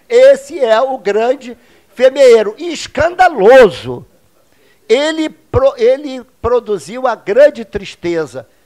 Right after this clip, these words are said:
de Leopoldina, ele realmente menosprezou,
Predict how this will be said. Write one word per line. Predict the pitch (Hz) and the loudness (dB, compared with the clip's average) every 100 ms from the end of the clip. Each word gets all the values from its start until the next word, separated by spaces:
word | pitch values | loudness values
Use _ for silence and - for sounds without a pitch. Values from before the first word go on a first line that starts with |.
| _ _ | _ _
de | 131 214 226 | -16 -14 -6
Leopoldina, | 202 214 208 175 147 107 143 226 294 - | 0 0 0 -6 -12 -14 -12 -10 -10 -6
ele | 190 214 214 | -4 -4 -4
realmente | - 240 262 226 180 190 202 - 160 | -4 -2 -2 -4 -8 -10 -12 -14 -20
menosprezou, | 156 269 240 226 - - 185 156 117 143 165 233 | -6 -2 0 0 -2 -8 -8 -8 -6 -2 -2 -2